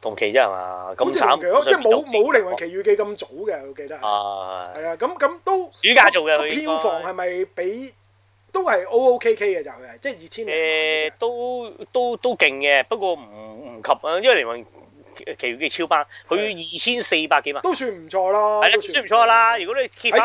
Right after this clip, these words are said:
Speaker 2: 喺疫情期間都算唔錯。
Speaker 1: 係啊，係啊，係啊，係啊，係啊，冇錯，冇錯。
Speaker 2: 啱啊，啱細路仔睇啊，咁呢個我都有份嘅，呢個係。
Speaker 1: 係啊。
Speaker 2: 咁啊，到返我啦，咁啊，跟住就《靈魂奇遇記》啦，頭先講咗啦。
Speaker 1: 係。
Speaker 2: 好，跟住呢部咧，你可能冇嘅，我覺得係。
Speaker 1: 係，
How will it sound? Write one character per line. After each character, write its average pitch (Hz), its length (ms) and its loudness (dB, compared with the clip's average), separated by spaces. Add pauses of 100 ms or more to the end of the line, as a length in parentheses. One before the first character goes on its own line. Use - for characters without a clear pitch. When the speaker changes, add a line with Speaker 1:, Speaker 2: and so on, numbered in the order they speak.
Speaker 2:
喺 240 60 2
疫 240 40 -4
情 185 180 -6
期 175 180 -6
間 240 240 0
都 247 100 0
算 202 180 -4
唔 143 140 -20
錯。 - 60 -20
Speaker 1:
係 175 180 2
啊， 180 60 4
係 175 120 0
啊， 170 80 2
係 160 120 -2
啊， 156 100 -2
係 147 220 -8
啊， 139 100 -14
係 143 60 -14
啊， 143 60 -12
冇 143 120 -12
錯， 147 100 -10
冇 135 60 -14
錯。 131 40 -6 (140)
Speaker 2:
啱 269 80 -6
啊， 269 200 -4
啱 240 60 -10
細 196 100 -4
路 - 80 -10
仔 156 100 -10
睇 151 60 -12 (140)
啊， 165 60 -12 (120)
咁 277 60 -10
呢 349 80 -2
個 277 120 0
我 208 140 2
都 254 60 6
有 220 100 4
份 180 140 -4
嘅， 190 120 -4
呢 185 60 -4
個 185 100 -8
係。 147 40 -10
Speaker 1:
係 - 520 -20
啊。 92 180 -12
Speaker 2:
咁 262 140 0
啊， 240 240 2
到 226 120 2
返 254 160 6
我 180 160 0
啦， 160 200 -4 (140)
咁 294 160 -2
啊， 214 320 6 (200)
跟 302 160 0
住 254 80 -8
就 208 120 0
《靈 175 160 -2
魂 160 100 -10
奇 170 100 -10
遇 175 60 -6
記》 202 140 0
啦， 214 140 4
頭 185 80 0
先 175 140 -6
講 170 140 -4
咗 160 140 -8
啦。 151 380 -10 (140)
Speaker 1:
係。 185 120 -12 (360)
Speaker 2:
好， 220 100 0
跟 330 180 -4
住 262 80 -6
呢 311 280 0
部 196 300 0
咧， 226 100 4 (580)
你 202 80 -2 (180)
可 302 80 2 (160)
能 175 220 -4
冇 123 60 -18 (300)
嘅， 143 100 -8
我 139 80 -14
覺 135 80 -16
得 160 100 -12
係。 - 120 -12
Speaker 1:
係， 113 180 4